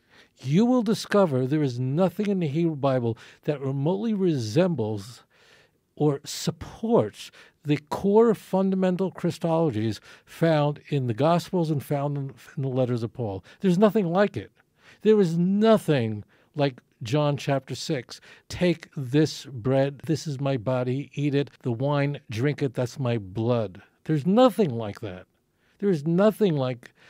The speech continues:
what we would find in all the Gospels, the Last Supper. There is nothing about the Messiah rising from the dead on the third day. I know Paul wants you to believe that.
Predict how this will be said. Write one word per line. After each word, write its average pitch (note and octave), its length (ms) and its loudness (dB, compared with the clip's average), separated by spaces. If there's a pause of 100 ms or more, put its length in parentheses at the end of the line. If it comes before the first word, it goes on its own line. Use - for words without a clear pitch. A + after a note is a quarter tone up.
(140)
what C#3 200 -4
we C#3+ 120 -2
would B2+ 200 -2
find C3 420 -4
in A#2+ 160 -6 (300)
all G3 200 6
the F#3+ 120 2
Gospels, G#2+ 680 -8
the A#2+ 80 -12
Last A#2+ 320 -4
Supper. A#2 480 -10 (420)
There G#3 140 2
is F3 140 0
nothing F#3 840 0
about C3 320 -2
the - 80 -10
Messiah C#3 540 -4 (260)
rising C3+ 760 2
from C3+ 200 -2
the B2+ 80 -2
dead B2 260 -2
on B2 160 -4
the A2+ 80 -6
third A#2 280 -6
day. A2+ 200 -8
I E3 120 2
know F#3 340 2
Paul F3 640 0
wants D3 400 -8
you D#3 80 -4
to C#3+ 60 -6
believe D#3+ 400 -2
that. G2+ 200 -8